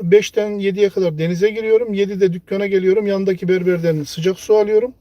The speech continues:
Orada dükkanda duşumu alıyorum. Üzerimi kurutuyorum. Sekizde bir yemek yiyip bir çıkıyorum. Gece yirmi üç veya gece ikiye kadar bisiklet biniyorum. Ama genç ve dinç oluyorsunuz. Sabahleyin de çıkıp tekrardan şeye,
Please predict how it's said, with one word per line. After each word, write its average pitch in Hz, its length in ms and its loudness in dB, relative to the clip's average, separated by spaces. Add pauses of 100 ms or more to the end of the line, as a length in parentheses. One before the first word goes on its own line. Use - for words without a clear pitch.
(760)
Orada 185 260 4
dükkanda 196 400 0
duşumu 175 300 -2
alıyorum. 226 500 2
Üzerimi 185 380 0
kurutuyorum. 214 640 -2
Sekizde 190 500 -2
bir 180 60 -4
yemek 214 360 -2
yiyip 240 140 -12 (140)
bir 262 80 -12
çıkıyorum. 220 420 2
Gece 214 220 -4
yirmi 208 280 -2
üç - 180 -8
veya 196 200 2 (260)
gece 196 280 -2
ikiye 196 300 0
kadar 202 240 -2
bisiklet - 440 -2
biniyorum. 143 340 -4 (680)
Ama 220 180 2
genç 208 340 2
ve 233 120 -4
dinç 240 240 -10
oluyorsunuz. 226 500 2
Sabahleyin 220 460 0
de 202 120 0
çıkıp - 340 -10
tekrardan 233 460 2
şeye, 190 360 0